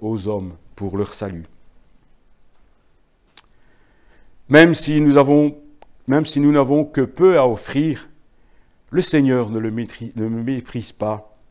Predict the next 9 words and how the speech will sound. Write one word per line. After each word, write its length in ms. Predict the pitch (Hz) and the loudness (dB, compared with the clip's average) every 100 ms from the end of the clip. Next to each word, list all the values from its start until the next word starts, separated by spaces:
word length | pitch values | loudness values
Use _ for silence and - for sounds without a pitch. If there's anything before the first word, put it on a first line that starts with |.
| _ _ _ _ _ | _ _ _ _ _
mais 220 | 113 147 | 4 4
il 180 | 131 143 | 6 2
le 80 | 143 | 2
veut 200 | 131 143 | 4 0
tout 300 | 135 220 220 | 0 -8 0
entier 400 | 165 143 - 127 | 0 0 -2 -4
pour 240 | 131 123 - | -4 -12 -10
se 120 | 127 | -8
glorifier 760 | 110 143 135 123 - 104 98 | 0 0 0 -8 -8 -10 -10